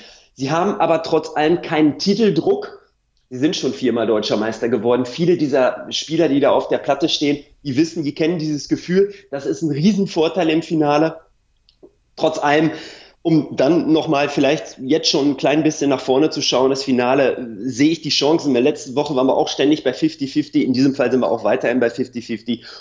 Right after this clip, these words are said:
Und zum V F L null fünf Hohenstein-Ernsthal und zu Heiko Fröhlich, sei noch gesagt, sie haben einen Aderlass zu verkraften gehabt. Das haben wir auch schon einige Male in dieser Sendung angesprochen.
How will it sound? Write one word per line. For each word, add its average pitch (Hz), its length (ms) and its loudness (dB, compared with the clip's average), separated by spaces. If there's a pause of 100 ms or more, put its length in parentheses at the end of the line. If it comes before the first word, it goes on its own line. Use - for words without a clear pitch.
(140)
Und 135 100 0
zum 135 140 4
V 131 220 -2
F - 40 -10
L 131 140 0
null 127 160 2
fünf 127 260 -2
Hohenstein-Ernsthal 127 840 0
und 120 100 -2
zu 120 120 -2
Heiko 120 220 0
Fröhlich, 139 640 -2 (580)
sei 123 200 -2
noch 131 140 -2
gesagt, - 340 -2
sie 117 100 -4
haben 151 180 0
einen 160 120 2
Aderlass 156 460 0
zu 147 80 -8
verkraften 139 480 -2
gehabt. 117 220 0
Das 123 120 -12
haben 127 120 0
wir 123 120 2
auch 131 100 -2
schon - 140 -4
einige 117 280 0
Male 110 280 2
in - 120 -6
dieser 104 200 -2
Sendung 104 320 0
angesprochen. 117 560 0